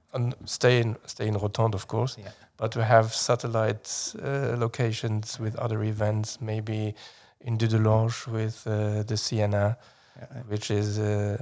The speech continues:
Speaker 1: a very famous, I think, f-, location for photography.
Speaker 2: Photography, yeah. Mm-hmm.
Speaker 1: So, uh, maybe there, there can, there can be other partnerships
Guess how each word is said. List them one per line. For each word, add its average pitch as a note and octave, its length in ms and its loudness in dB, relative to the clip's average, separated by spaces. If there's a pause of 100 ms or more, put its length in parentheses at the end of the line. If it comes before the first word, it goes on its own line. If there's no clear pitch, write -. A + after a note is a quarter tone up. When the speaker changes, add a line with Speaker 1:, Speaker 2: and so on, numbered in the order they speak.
Speaker 1:
a A2+ 140 -4
very A2 380 2
famous, G#2 680 -4
I A2 80 -2
think, G#2+ 300 -4
f-, - 40 -20 (800)
location A2 480 -2
for G#2+ 160 -4
photography. A#2 520 -4
Speaker 2:
Photography, G#2 220 -4
yeah. G#2+ 100 -2 (100)
Mm-hmm. G2 200 -8 (440)
Speaker 1:
So, A2+ 720 2
uh, A#2 500 -2 (420)
maybe B2+ 300 2
there, A2+ 300 2
there A2+ 160 0
can, A2+ 580 2 (140)
there A#2+ 160 -2
can A#2 260 0
be A2+ 220 2
other A#2+ 180 4
partnerships B2+ 840 0